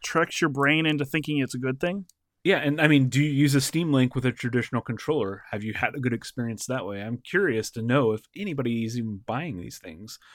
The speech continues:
Speaker 2: or is it another Ouya or Nvidia Shield all over again?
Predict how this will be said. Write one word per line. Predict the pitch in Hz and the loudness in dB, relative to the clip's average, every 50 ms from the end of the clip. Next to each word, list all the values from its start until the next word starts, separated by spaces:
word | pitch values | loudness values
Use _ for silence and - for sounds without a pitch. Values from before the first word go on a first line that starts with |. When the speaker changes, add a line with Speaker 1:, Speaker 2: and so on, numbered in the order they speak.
| - - - - _ | -20 -20 -20 -20 _
Speaker 2:
or | - 127 123 120 | 0 2 2 2
is | 120 113 | 2 2
it | 120 107 | 0 -2
another | 110 113 117 120 117 127 123 - 135 | -2 0 0 2 2 0 0 2 4
Ouya | 131 135 139 131 123 117 113 117 120 123 - | 4 6 6 6 6 6 6 4 2 0 -2
or | 123 110 110 107 107 107 | 0 0 2 2 2 -2
Nvidia | 107 123 113 113 123 120 123 120 113 | -2 -4 -4 -2 -2 -2 -2 -2 -4
Shield | - - - - 139 143 143 117 117 117 127 | -6 -6 -4 -2 -2 -2 -2 -4 -6 -6 -6
all | 113 107 113 | -4 -4 -2
over | 127 147 135 127 117 | -2 -2 -4 -4 -8
again? | 113 123 - 123 135 143 135 | -8 -10 -10 -10 -10 -12 -12